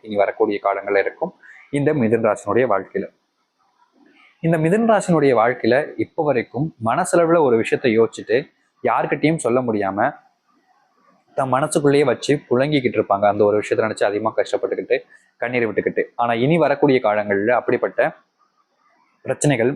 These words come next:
முழுவதுமாக தீரும். இனி இந்த மிதுன ராசினுடைய வாழ்க்கையில கஷ்டம், இல்ல துன்பம், இல்ல பிரச்சனைன்னு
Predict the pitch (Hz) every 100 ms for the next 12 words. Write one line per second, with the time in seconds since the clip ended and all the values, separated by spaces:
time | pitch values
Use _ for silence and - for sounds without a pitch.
0 | 113 117 147 147 117 101 113 113 98 -
1 | _ _ _ _ _ _ _ _ _ _
2 | - 143 135 160 175 135 160 196 151 147
3 | 180 170 147 143 127 120 107 110 - 107
4 | 127 147 107 - - 117 107 - _ _
5 | - 143 147 147 151 156 139 113 123 127
6 | 120 117 156 139 110